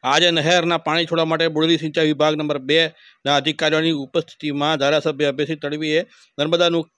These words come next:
મુખ્ય નહેર પાસેના રેગ્યુલેટરનો ગેટ ખોલી હિરણ સિંચાઈ મુખ્ય નહેરમાં પાણી છોડ્યા હતા. હિરણની મેઇન કેનાલોને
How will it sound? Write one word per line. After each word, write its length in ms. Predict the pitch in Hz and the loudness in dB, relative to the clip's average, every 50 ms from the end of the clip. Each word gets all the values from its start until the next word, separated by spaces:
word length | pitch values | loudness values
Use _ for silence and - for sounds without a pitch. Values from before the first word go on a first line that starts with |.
| _ | _
મુખ્ય 300 | 156 147 160 - - 190 | -10 -10 -8 -4 -4 -2
નહેર 200 | 180 170 165 175 | 0 0 0 -2
પાસેના 760 | 170 - _ - 165 151 151 147 - 175 170 160 156 160 160 160 | -4 -8 _ -4 -2 -2 -2 0 0 -2 0 0 0 0 0 0
રેગ્યુલેટરનો 600 | 147 139 131 147 156 160 147 147 143 151 147 131 | 0 -2 -2 -2 -2 -2 -2 -2 -4 -6 -6 -6
ગેટ 320 | 117 135 151 165 - 156 | -2 -2 -2 -2 -4 -6
ખોલી 340 | - - 160 147 160 185 185 _ _ _ _ _ _ _ _ - | -4 -2 0 0 0 0 -2 _ _ _ _ _ _ _ _ 0
હિરણ 240 | 147 170 214 226 | 2 2 4 2
સિંચાઈ 500 | 196 160 190 190 170 - 185 175 180 185 | 2 0 -2 -4 -2 0 0 2 2 2
મુખ્ય 320 | 175 160 156 151 - - 170 | 0 -2 -6 -8 -6 -4 -2
નહેરમાં 340 | 165 160 160 170 160 - - | -2 0 0 -2 -2 -4 -4
પાણી 260 | 139 135 143 151 147 | -4 -2 -2 -2 -2
છોડ્યા 300 | - - 127 131 131 117 | -2 -2 0 0 0 0
હતા. 240 | 107 - 90 - - _ _ _ _ _ _ _ - - - - - - - - - - - | -2 -6 -12 -18 -20 _ _ _ _ _ _ _ -12 -10 -10 -10 -10 -10 -12 -12 -8 0 6
હિરણની 680 | - 151 180 202 226 233 233 226 208 196 196 208 226 233 | 8 10 12 12 12 10 10 8 6 6 4 4 2 0
મેઇન 300 | 196 147 135 160 190 196 | 0 0 2 2 2 2
કેનાલોને 760 | 175 185 180 175 175 180 180 175 175 175 180 185 196 196 | 0 0 0 2 2 2 2 2 2 2 0 0 0 -2